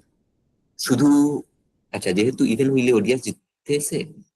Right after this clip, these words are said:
so এখন আমরা ট্রাই করি যে ইভেনিয়াস, ওডিয়াসের মুখ দিয়ে শুরু করি, দেখি কি হয়। So জোর বা বেজোর যে সংখ্যক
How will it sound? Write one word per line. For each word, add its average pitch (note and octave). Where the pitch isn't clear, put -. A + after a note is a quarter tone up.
so -
এখন A2
আমরা A2
ট্রাই G#2
করি A2
যে G#2+
ইভেনিয়াস, A#2
ওডিয়াসের B2+
মুখ G2
দিয়ে G#2
শুরু F#2+
করি, G2
দেখি G2
কি G2
হয়। -
So -
জোর A#2
বা D#3
বেজোর F#2+
যে G#2+
সংখ্যক B2